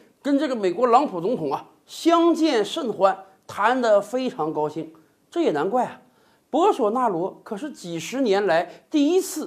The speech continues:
巴西诞生的右翼总统，而且人家在巴西就有个绰号，叫做“南美小特朗普”。这次小特朗普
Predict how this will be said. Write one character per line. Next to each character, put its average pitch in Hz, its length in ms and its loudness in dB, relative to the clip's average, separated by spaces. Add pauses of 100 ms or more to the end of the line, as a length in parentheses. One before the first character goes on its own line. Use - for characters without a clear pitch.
(160)
巴 262 240 6
西 226 300 -4
诞 208 240 2
生 190 180 -4
的 175 80 -4
右 214 380 -4
翼 147 180 -10
总 101 200 -14
统， - 160 -20 (320)
而 302 200 2
且 - 280 -2 (240)
人 285 180 6
家 359 60 4
在 302 100 4
巴 311 220 4
西 302 180 -6
就 277 80 -2
有 160 60 -2
个 151 80 -2
绰 202 200 -2
号， 175 300 -4
叫 220 140 -4
做 196 100 -2
“南 226 320 2
美 254 260 0
小 123 300 -4
特 - 140 -4
朗 165 160 0
普”。 - 160 -16 (480)
这 392 120 0
次 330 140 -2
小 233 380 4
特 403 160 2
朗 339 180 10
普 147 260 -6